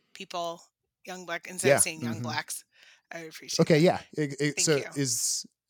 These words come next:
Speaker 2: can, can you help me understand that?
Speaker 1: Yeah, um, I mean, you didn't say young whites. You said white people. I don't know if you caught that.
Speaker 2: Mm, I
Speaker 1: You
Speaker 2: didn't catch
Speaker 1: said,
Speaker 2: that.
Speaker 1: you said, "Yeah, young blacks getting sentenced, young blacks doing this," but then young white
Speaker 2: Mm-hmm.
Speaker 1: people.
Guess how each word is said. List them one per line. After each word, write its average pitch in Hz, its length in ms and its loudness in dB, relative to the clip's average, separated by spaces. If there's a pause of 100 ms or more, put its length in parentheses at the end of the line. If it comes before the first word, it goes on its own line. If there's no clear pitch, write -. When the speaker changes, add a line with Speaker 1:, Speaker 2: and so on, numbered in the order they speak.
(180)
Speaker 2:
can, 160 200 -2
can 151 220 -4
you 139 80 0
help 143 120 0
me 131 80 -4
understand 131 360 -2
that? 151 120 -4 (280)
Speaker 1:
Yeah, 262 680 8
um, 214 140 0
I 240 60 2
mean, 233 140 2
you 226 80 0
didn't 233 180 0
say 208 160 6
young 190 180 2
whites. 180 540 0
You 202 140 -6
said 185 220 4
white 180 180 -2
people. 165 420 -6
I 170 80 -2
don't 175 100 -2
know 175 80 -4
if 165 100 -12
you 165 80 -16
caught 175 220 -4
that. 156 260 -2 (100)
Speaker 2:
Mm, 117 340 -6 (300)
I - 60 -4
Speaker 1:
You - 20 2
Speaker 2:
didn't 120 200 4
catch 107 200 6
Speaker 1:
said, - 0 -
Speaker 2:
that. - 120 -4 (220)
Speaker 1:
you 214 180 0
said, 196 380 8
"Yeah, 220 240 10
young 202 280 4
blacks 202 360 6
getting 185 240 -2
sentenced, 180 560 2
young 185 180 2
blacks 180 300 2
doing 180 220 -4
this," 185 240 2
but 185 160 -4
then 185 160 -4
young 190 220 -2
white 196 240 0
Speaker 2:
Mm-hmm. - 20 -6
Speaker 1:
people. 151 480 -4